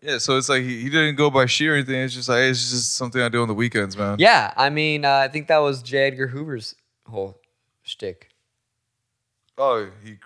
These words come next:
Speaker 2: He was a cross-dresser. Boom.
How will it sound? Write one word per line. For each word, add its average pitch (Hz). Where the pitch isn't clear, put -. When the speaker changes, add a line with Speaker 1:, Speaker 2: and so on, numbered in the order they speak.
Speaker 2:
He 123
was 117
a -
cross-dresser. 101
Boom. 113